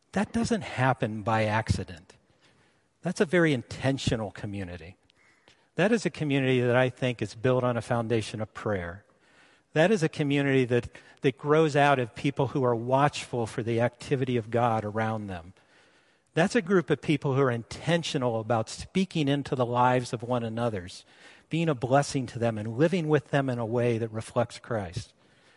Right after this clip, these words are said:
That's that kind of, because natural community is a whole lot of sameness.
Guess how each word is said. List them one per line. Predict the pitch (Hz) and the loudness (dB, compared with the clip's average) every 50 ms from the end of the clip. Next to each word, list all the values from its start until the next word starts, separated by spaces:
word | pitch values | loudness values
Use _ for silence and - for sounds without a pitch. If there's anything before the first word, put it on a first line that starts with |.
| _ _ _ _ _ _ _ - | _ _ _ _ _ _ _ -2
That's | 185 220 - - | -2 -2 -2 -2
that | - - 160 180 - | -2 0 0 0 2
kind | - 165 156 147 | 2 0 0 0
of, | 139 - - - - - _ _ | -2 -4 -8 -14 -20 -20 _ _
because | 156 - - 165 151 - | -4 2 2 2 2 2
natural | 160 143 151 175 233 240 - - 262 240 | 0 2 4 4 4 2 2 2 0 0
community | - - 240 226 233 233 233 233 226 233 226 | 2 0 0 2 2 2 2 4 4 4 4
is | 190 143 | 4 4
a | 143 110 | 2 0
whole | - - 185 190 | 2 2 0 4
lot | 180 180 175 170 | 6 6 6 6
of | 156 139 | 4 2
sameness. | - - 151 135 127 113 101 92 90 85 - - - - | 2 2 2 2 2 2 -2 -4 -6 -8 -10 -12 -12 -14